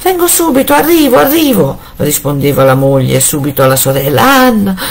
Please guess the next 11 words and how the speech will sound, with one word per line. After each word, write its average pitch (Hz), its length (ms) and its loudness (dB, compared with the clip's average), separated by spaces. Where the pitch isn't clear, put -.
sorella 302 580 2
mia 220 320 2
cara, 185 460 2
davvero 214 400 4
nessuno 190 420 2
si 185 140 0
avvicina 190 580 0
a 190 60 -2
questo 180 340 0
terribile 175 580 2
castello? 143 920 -2